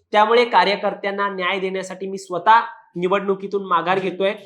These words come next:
माझ्या जागेवर कार्यकर्त्याला उभे करा," असं जंजाळ यांनी सांगितलंय. व्हिडिओच्या शेवटी काय, तर ज्या शिंदे सेनेला सदतीस जागा देण्यात येणार होते, त्या शिंदे सेनेचे संजय शिरसाट म्हणतायत, "आम्ही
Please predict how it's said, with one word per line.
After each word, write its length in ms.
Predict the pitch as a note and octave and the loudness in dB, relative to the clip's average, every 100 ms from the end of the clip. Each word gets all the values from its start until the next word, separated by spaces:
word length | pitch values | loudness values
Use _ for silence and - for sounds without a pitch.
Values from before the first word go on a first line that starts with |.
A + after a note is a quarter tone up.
| - - | -20 2
माझ्या 260 | F#3 F#3+ G#3+ | 4 4 4
जागेवर 460 | G#3 G3 G#3 G#3+ | 2 2 0 0
कार्यकर्त्याला 720 | G#3 F#3+ E3+ G3+ A3 G3 G#3+ | 0 0 0 2 0 0 0
उभे 220 | A3 F#3 F#3+ | 0 0 -2
करा," 200 | G3 G3 | 2 2
असं 300 | F#3+ D#3+ D#3+ | 2 -2 -4
जंजाळ 380 | E3+ E3 F3 | -4 -4 -4
यांनी 180 | E3+ E3 | -4 -6
सांगितलंय. 440 | E3 C#3+ C3+ - _ _ _ _ | -8 -12 -12 -18 _ _ _ _
व्हिडिओच्या 360 | F#3 A3+ B3 B3 | 2 4 4 2
शेवटी 280 | A#3+ G#3 A#3 | -2 -2 0
काय, 320 | A#3+ A#3+ - - _ _ G3+ | 2 2 2 -12 _ _ -2
तर 60 | |
ज्या 320 | F#3 D3+ G#3 B3 | 0 4 4 4
शिंदे 300 | A3+ G3+ G#3 | 0 -2 -2
सेनेला 380 | G3+ F#3+ F#3+ G3 | 0 -2 0 0
सदतीस 500 | G3 F3 F#3+ G#3+ F3+ | -2 -6 -6 -8 -2
जागा 260 | F3 F3+ | 0 0
देण्यात 300 | E3+ E3 F#3 F#3+ | -2 -2 -2 -2
येणार 240 | F3 E3+ | -4 -4
होते, 400 | E3 D3+ F3 F3+ - - - _ | -6 -4 -4 -4 -8 -12 -14 _
त्या 160 | G#3+ B3 | 2 4
शिंदे 300 | C4+ A3+ G#3 | 2 0 0
सेनेचे 340 | G#3 G3 F#3 G3 | 0 -2 -4 -6
संजय 340 | F#3+ E3+ E3+ | -6 -6 -6
शिरसाट 440 | F3+ F#3 D3+ G#3 G#3 | -6 -8 -4 -4 -2
म्हणतायत, 340 | E3+ D#3 E3+ F3 - _ - | -4 -2 -4 -6 -16 _ -2
"आम्ही 280 | F#3+ A3+ | 0 0